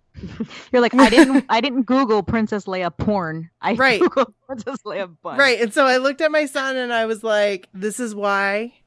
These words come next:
Speaker 2: we, we don't Google unless we ask. Because you get," and he was just like, "Ah!" <laughs> There's your, there's your little tidbit. There's your, there's your little side story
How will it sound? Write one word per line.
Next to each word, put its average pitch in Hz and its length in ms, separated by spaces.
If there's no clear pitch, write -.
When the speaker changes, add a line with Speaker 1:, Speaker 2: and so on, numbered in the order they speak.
Speaker 2:
we, 202 480
we 202 260
don't 180 380
Google 170 600
unless 170 380
we 160 160
ask. - 440
Because 175 360
you 175 80
get," 170 180
and 185 140
he 226 140
was 214 140
just 202 140
like, 196 220
"Ah!" 440 720
<laughs> 311 1800
There's 196 220
your, 190 120
there's 220 260
your 220 100
little 202 220
tidbit. 175 500
There's 214 180
your, 240 240
there's 226 280
your 240 100
little 208 200
side 175 340
story - 480